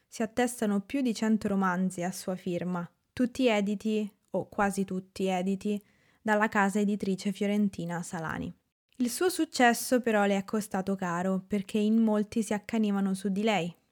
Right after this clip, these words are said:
principalmente uomini, che forse non le perdonavano il fatto di avere tanto successo tra le lettrici,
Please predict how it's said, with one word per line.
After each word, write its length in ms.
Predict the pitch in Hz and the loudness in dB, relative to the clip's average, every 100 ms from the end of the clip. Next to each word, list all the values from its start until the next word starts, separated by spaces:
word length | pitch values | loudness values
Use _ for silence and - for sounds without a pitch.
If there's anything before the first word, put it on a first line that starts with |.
| _ _ | _ _
principalmente 960 | 202 196 214 208 214 202 190 190 202 | -2 -2 0 0 0 2 2 0 0
uomini, 640 | 196 185 185 185 185 190 190 _ _ | 0 0 -2 0 0 -2 -4 _ _
che 120 | 269 | -6
forse 400 | 262 208 202 - | -2 -2 -2 0
non 140 | 202 196 | 0 2
le 120 | 196 | 2
perdonavano 760 | 202 196 208 202 185 185 185 | 0 0 0 0 0 0 0
il 80 | 196 | -2
fatto 480 | - 180 180 - 190 | -2 -4 -4 -4 -2
di 100 | 185 | 0
avere 240 | 180 185 | 0 -2
tanto 400 | 185 196 202 196 | 0 0 0 -2
successo 600 | 190 208 - 196 190 233 | -4 -8 -2 -2 -2 -4
tra 180 | 214 196 | -4 -4
le 140 | 160 - | -4 -4
lettrici, 680 | 196 - 190 170 - 247 | -4 -4 -6 -6 -2 -4